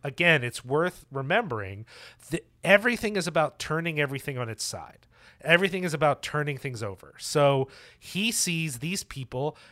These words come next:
as beautiful, as evidence of biological diversity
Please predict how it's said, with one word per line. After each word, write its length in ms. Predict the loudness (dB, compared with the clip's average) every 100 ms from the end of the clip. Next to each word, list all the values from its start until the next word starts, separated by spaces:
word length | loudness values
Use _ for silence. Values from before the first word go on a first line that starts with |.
| _
as 180 | 0 0
beautiful, 500 | -2 -4 -2 -4 -2
as 180 | 0 0 2
evidence 440 | 4 4 2 0
of 220 | -4 -2
biological 720 | 4 6 6 6 2 0 -6 -4
diversity 760 | -4 -2 -2 -4 -6 -8 -10